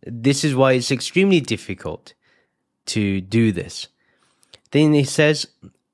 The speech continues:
even if it has attributes, those attributes are still objects of thought and ideas and notions to this formless awareness. This is a very important point to remember. Then he says,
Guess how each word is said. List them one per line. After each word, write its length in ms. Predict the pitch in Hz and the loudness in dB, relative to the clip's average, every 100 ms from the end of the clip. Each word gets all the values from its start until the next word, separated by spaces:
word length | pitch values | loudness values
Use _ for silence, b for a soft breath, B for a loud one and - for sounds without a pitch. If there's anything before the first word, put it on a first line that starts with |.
| - - _ | -20 -20 _
even 340 | 127 139 170 | 0 4 4
if 160 | 156 139 | 2 0
it 100 | 123 | -2
has 280 | 120 135 - | 0 -2 -2
attributes, 760 | 120 120 - 87 85 78 - - b b b - | -4 -4 -4 -4 -4 -6 -8 -12 b b b -2
those 200 | 110 - | -2 0
attributes 600 | 110 107 - 120 123 113 - | -4 -4 -2 2 2 0 -4
are 140 | 104 | -6
still 300 | - 113 113 - | -2 0 0 -2
objects 640 | 110 107 - 131 - - - | -4 -2 0 0 0 -6 -4
of 140 | 104 101 _ | -4 -4 _
thought 340 | 110 110 135 - | 2 2 0 -2
and 140 | 110 | -2
ideas 560 | 90 107 101 101 110 113 | 0 0 2 2 2 2
and 140 | 101 | 2
notions 640 | 98 104 - 139 202 - - b b - | 2 2 2 0 0 -2 -12 b b -6
to 140 | 117 | -2
this 200 | 107 101 | -2 -4
formless 500 | - 98 95 90 - | -4 -2 -2 -4 -6
awareness. 560 | 87 87 80 82 - - _ _ _ _ _ | -2 -2 -2 -6 -14 -20 _ _ _ _ _
This 260 | 113 139 - | -4 -4 -4
is 240 | 135 117 - | -4 -6 -6
a 80 | 117 | -2
very 300 | 120 151 147 | 2 4 4
important 560 | 139 139 135 135 107 | 2 2 0 0 -6
point 240 | - 107 87 | -2 -4 -2
to 120 | - | -4
remember. 520 | 101 101 98 87 - - b b b b b b b b _ _ _ _ _ _ | -2 -2 -2 -4 -8 -12 b b b b b b b b _ _ _ _ _ _
Then 160 | 127 156 | 0 4
he 140 | 165 | 4
says, 440 | 143 - 143 160 | 2 0 0 0